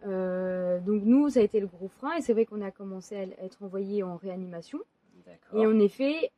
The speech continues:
Speaker 1: euh, c'est complètement différent. Quand on sort
Speaker 2: Ouais.
Speaker 1: des services pour aller au bloc opératoire, les soins ne sont plus du tout les mêmes.
Speaker 2: Ouais, là, c'est de l'urgence.
Speaker 1: Voilà,
Speaker 2: C'est,
Speaker 1: et puis
Speaker 2: ouais,
Speaker 1: c'est
Speaker 2: ouais.
Speaker 1: des autres gestes techniques, c'est vrai que, mais finalement, euh, ça a été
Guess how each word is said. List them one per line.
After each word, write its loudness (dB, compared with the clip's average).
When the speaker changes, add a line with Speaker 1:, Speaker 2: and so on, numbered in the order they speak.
Speaker 1:
euh, -4
c'est -16
complètement 0
différent. -8
Quand -20
on -20
sort 0
Speaker 2:
Ouais. 4
Speaker 1:
des 6
services -2
pour -12
aller -4
au -2
bloc -12
opératoire, -10
les 0
soins -8
ne -2
sont -10
plus -12
du -6
tout -12
les -2
mêmes. -8
Speaker 2:
Ouais, -4
là, -2
c'est -8
de -6
l'urgence. -10
Speaker 1:
Voilà, 4
Speaker 2:
C'est, 10
Speaker 1:
et 8
puis -2
Speaker 2:
ouais, 0
Speaker 1:
c'est 2
Speaker 2:
ouais. -2
Speaker 1:
des -2
autres 6
gestes 4
techniques, 0
c'est -6
vrai -2
que, -16
mais 4
finalement, 4
euh, 4
ça -6
a -2
été -8